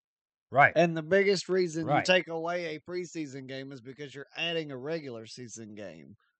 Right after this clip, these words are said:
Speaker 1: Yeah,
Speaker 2: And
Speaker 1: and
Speaker 2: it's to give 'em more rest, but really you're not <laughs> giving 'em a
Speaker 1: You're,
Speaker 2: damn
Speaker 1: no,
Speaker 2: bit of
Speaker 1: you're
Speaker 2: more
Speaker 1: not giving 'em
Speaker 2: rest.
Speaker 1: more rest. I mean, unless the coaches, you know, change up things and maybe make, like, the second game the dress rehearsal or whatever, but y-, they're still not
Speaker 2: Yeah,
Speaker 1: getting
Speaker 2: I mean,
Speaker 1: no
Speaker 2: I
Speaker 1: more
Speaker 2: guess you
Speaker 1: rest.
Speaker 2: could do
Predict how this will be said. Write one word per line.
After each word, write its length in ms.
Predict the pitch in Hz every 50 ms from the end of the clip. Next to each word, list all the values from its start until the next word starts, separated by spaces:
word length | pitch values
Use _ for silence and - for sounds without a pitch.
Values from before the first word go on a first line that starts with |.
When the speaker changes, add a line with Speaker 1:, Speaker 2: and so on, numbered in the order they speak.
| _ _ -
Speaker 1:
Yeah, 320 | 107 113 107 90 80 - _ _ _
Speaker 2:
And 280 | - 120 123 135 160 165
Speaker 1:
and 20 |
Speaker 2:
it's 160 | 160 139 -
to 100 | - 170
give 160 | 151 165 175 165
'em 120 | 160 156
more 220 | 156 156 156 143
rest, 280 | 143 165 180 175 156 -
but 80 | 147 156
really 280 | 156 180 190 185 170 156
you're 140 | 151 160
not 200 | 165 180 156 139
<laughs> 20 | 135
giving 240 | 165 175 139 151 160
'em 120 | 165 156
a 60 | 151 127
Speaker 1:
You're, 120 | 135 175
Speaker 2:
damn 140 | 170 165 165
Speaker 1:
no, 180 | 143 165 190 196
Speaker 2:
bit 40 | -
of 80 | 127
Speaker 1:
you're 80 | 135 139
Speaker 2:
more 120 | - 139
Speaker 1:
not 160 | 135 127 143
giving 300 | 143 131 131 131 - 123
'em 60 | 117 113
Speaker 2:
rest. 20 |
Speaker 1:
more 220 | 120 120 117 107 98
rest. 460 | 104 123 151 160 147 131 120 - - -
I 120 | 113 113 117
mean, 240 | 120 117 110 110
unless 360 | 107 107 110 107 120 131 - -
the 120 | - 98
coaches, 680 | - - 117 117 127 123 _ - 117 113 107 98 95 87 95 - - _ _ _ _ _ _ _ _ _ _ _ _ _
you 160 | - 98 107 110
know, 160 | 104 98 92
change 480 | - - - 120 120 120 120 110 95
up 220 | 101 107 127 131 _ _
things 280 | 120 110 110 113 107 101
and 100 | 98 101
maybe 220 | 104 104 104 104
make, 300 | 104 107 107 104 _ -
like, 160 | 104 104 - _
the 280 | _ 95 98 98 92 87 _
second 400 | _ - 120 117 113 104 101 95 101
game 180 | 110 107 104
the 60 | 101
dress 380 | 90 87 101 104 107 107 - -
rehearsal 520 | 92 85 90 104 110 113 110 - - 113
or 400 | 110 110 110 110 107 101 92 90
whatever, 560 | 95 104 107 101 107 117 131 113 95 98 98 90
but 300 | 87 90 85 82 80 - _ _ _ _ _ _ _ _ _ _
y-, 140 | - 107 107
they're 160 | 104 131 131
still 320 | - - - 156 160 143 120
not 200 | 117 113 107 95
Speaker 2:
Yeah, 100 | - 104
Speaker 1:
getting 140 | 104 101 -
Speaker 2:
I 40 |
mean, 160 | 165 175 - 165
Speaker 1:
no 20 |
Speaker 2:
I 100 | 160 156 -
Speaker 1:
more 0 |
Speaker 2:
guess 300 | 147 156 160 - - 110
you 40 | 123
Speaker 1:
rest. 60 | 131
Speaker 2:
could 140 | 135 135 -
do 100 | - 117